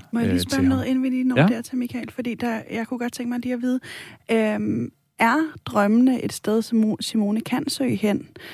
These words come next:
Speaker 1: øh, hvis hun er interesseret i at finde ud af, hvad er det, der har trigget det her O C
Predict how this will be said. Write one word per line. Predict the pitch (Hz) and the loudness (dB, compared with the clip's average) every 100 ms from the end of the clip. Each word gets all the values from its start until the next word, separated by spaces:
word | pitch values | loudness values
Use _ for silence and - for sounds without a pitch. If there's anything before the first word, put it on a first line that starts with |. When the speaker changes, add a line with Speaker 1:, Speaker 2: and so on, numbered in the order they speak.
| - - - | -20 -6 -2
Speaker 1:
øh, | 208 196 196 | 0 0 0
hvis | 196 | 0
hun | 208 | 0
er | 190 | 0
interesseret | 180 196 - 349 381 330 - | -2 -4 -2 0 2 2 2
i | 208 220 - | 0 0 -2
at | 202 | 0
finde | - 202 | 2 4
ud | 202 | 4
af, | 196 196 - | 2 0 2
hvad | 208 | 0
er | 202 | 2
det, | 214 | 0
der | 180 | -2
har | 185 | -4
trigget | - - 269 339 311 | 0 4 4 2 -2
det | 190 | -2
her | 185 208 | -2 -4
O | |
C | 190 | -6